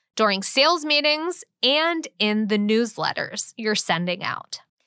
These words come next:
If I had to offer my educated guess on why there's so much uncertainty, I feel like the Inflation Reduction Act is a lot like the federal student loan forgiveness program.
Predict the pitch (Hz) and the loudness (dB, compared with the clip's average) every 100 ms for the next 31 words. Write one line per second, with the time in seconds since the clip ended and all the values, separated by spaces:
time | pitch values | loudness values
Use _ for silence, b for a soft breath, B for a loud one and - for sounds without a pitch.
0 | _ _ _ _ - 370 440 453 392 285 | _ _ _ _ 2 2 6 4 4 2
1 | 269 247 269 220 208 196 - 175 - 175 | 2 0 -2 2 4 4 2 -2 -4 -2
2 | 208 208 226 185 202 208 226 185 180 175 | 2 4 4 2 0 0 0 -2 -2 -4
3 | 143 - - - 220 202 180 196 208 240 | -2 -2 -4 0 0 2 4 6 6 4
4 | 214 196 - - 220 220 208 180 - 190 | 0 0 0 2 4 4 2 0 -2 -4
5 | 185 - 180 170 170 - - 233 _ 185 | -2 0 -2 -4 -10 -10 -14 -18 _ -4
6 | 175 - 285 392 339 214 202 214 185 208 | -4 -2 2 4 4 0 0 -2 0 0
7 | - 233 - 285 202 185 180 - 220 202 | 0 0 2 0 0 2 2 0 -2 0
8 | 214 220 - - _ _ _ _ 277 302 | -2 -2 -8 -14 _ _ _ _ 2 4
9 | 311 294 254 277 285 269 269 - - - | 4 2 4 4 4 2 2 2 0 2
10 | 220 220 226 226 - 190 180 165 180 170 | 2 4 2 0 0 0 0 -2 -2 0
11 | 170 180 208 202 202 196 170 - 180 - | -2 -4 0 0 2 0 -2 -2 -4 -4
12 | - - - | -8 -8 -12